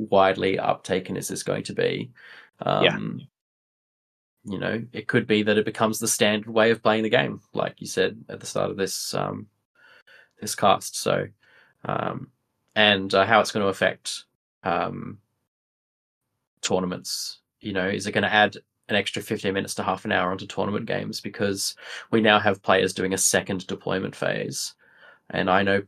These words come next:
Speaker 1: players that take a long time in the
Speaker 2: Mm.
Speaker 1: deployment phase already. Um, at least constraining it to an eight-inch area, I mean, a sixteen-inch area, um,
Speaker 2: That's true,
Speaker 1: is going
Speaker 2: yeah.
Speaker 1: to, um, it's gonna make it a little bit, um,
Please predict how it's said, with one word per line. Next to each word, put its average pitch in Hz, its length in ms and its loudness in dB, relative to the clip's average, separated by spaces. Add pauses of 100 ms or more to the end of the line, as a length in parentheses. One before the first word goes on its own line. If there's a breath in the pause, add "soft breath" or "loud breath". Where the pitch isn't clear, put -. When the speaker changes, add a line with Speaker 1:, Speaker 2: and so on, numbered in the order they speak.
(160)
Speaker 1:
players 92 340 2
that - 140 -6
take 95 240 -2
a 98 40 -2
long 92 220 0
time 104 200 6
in 101 60 6
the 101 60 6
Speaker 2:
Mm. 101 180 6
Speaker 1:
deployment 95 300 0
phase 92 180 0
already. 92 420 -2 (540 loud breath)
Um, - 520 -4
at 110 100 2
least 120 220 6
constraining 95 540 2
it - 120 -4
to 104 100 -4
an 98 80 0
eight-inch 95 340 -4
area, 90 460 2 (1080)
I 92 180 -2
mean, 92 140 -2
a 82 300 -2
sixteen-inch - 800 -8 (180)
area, 92 400 -4 (180)
um, 90 400 -8 (720)
Speaker 2:
That's 92 140 4
true, - 180 2
Speaker 1:
is 87 160 0
going - 200 -2
Speaker 2:
yeah. 92 120 2
Speaker 1:
to, 92 440 -4
um, - 280 -8 (960)
it's - 80 -6
gonna 95 160 -2
make 90 220 -4
it - 60 -6
a 92 40 -8
little 95 160 -6
bit, 98 220 -6 (220)
um, 92 480 -8